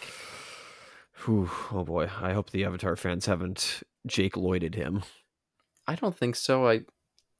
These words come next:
Speaker 2: I mean, I think he just kind of went away, like, he doesn't act anymore, and he was never an actor. He was, this was his one of only two film roles, and he'd never done anything prior. He was mainly a martial artist, so.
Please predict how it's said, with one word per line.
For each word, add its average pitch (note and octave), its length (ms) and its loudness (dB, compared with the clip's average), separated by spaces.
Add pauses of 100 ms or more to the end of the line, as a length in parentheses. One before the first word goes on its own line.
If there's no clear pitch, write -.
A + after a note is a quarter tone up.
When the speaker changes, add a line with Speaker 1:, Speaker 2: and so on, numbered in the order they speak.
Speaker 2:
I A#2 120 0
mean, A#2 160 0
I A2 80 4
think D#3 200 -2
he A2 440 2 (120)
just - 200 -6
kind G2+ 140 2
of F2+ 60 2
went F#2 140 2
away, F2+ 260 4
like, F#2+ 180 -2
he - 80 -12
doesn't - 220 -2
act E2 280 -4
anymore, F2+ 460 -2
and - 220 -8 (560)
he D3 80 10
was B2+ 140 12
never A#2+ 180 10
an G#2 60 8
actor. G2+ 360 4
He G#2+ 100 2
was, G2 200 0 (180)
this - 200 -4
was G2+ 240 2
his G2 420 2 (840)
one A#2 160 4
of G#2+ 100 4
only G#2+ 200 6
two A#2+ 220 4
film A2+ 340 4
roles, G#2 360 8
and G#2 80 -2
he'd G2 120 -2
never G2+ 180 2
done G#2 120 0
anything G2+ 260 -2
prior. G2 460 4
He - 180 -6
was - 400 -4 (120)
mainly G2+ 260 2
a F#2 40 0
martial F#2+ 340 0
artist, - 540 -2 (240)
so. F#2+ 340 -2